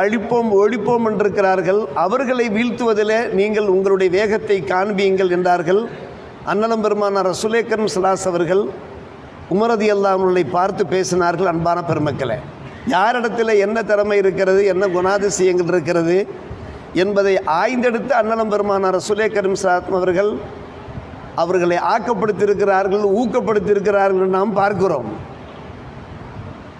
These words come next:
நம்முடைய பிள்ளைகளை அப்படித்தான் நாம் வார்த்தெடுக்க வேண்டும், வளர்க்க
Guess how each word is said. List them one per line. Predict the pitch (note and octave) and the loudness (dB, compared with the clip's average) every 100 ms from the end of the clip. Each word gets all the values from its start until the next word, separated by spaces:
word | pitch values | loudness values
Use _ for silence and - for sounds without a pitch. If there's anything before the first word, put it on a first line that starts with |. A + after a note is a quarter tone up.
| - - - - F3 | -18 -16 -16 -6 -2
நம்முடைய | G#3 A#3+ A3 G#3+ | 0 2 0 0
பிள்ளைகளை | A3 A3+ G#3+ A3 F#3+ | 0 0 2 2 0
அப்படித்தான் | F#3 G3+ G3+ G#3 G3+ | 0 0 0 0 2
நாம் | F#3+ F3+ | 0 2
வார்த்தெடுக்க | F#3+ G3+ G3+ F3+ F#3+ F#3 | 2 2 0 0 0 2
வேண்டும், | F#3+ G#3+ F#3+ | 2 2 2
வளர்க்க | A3 A3 | 0 0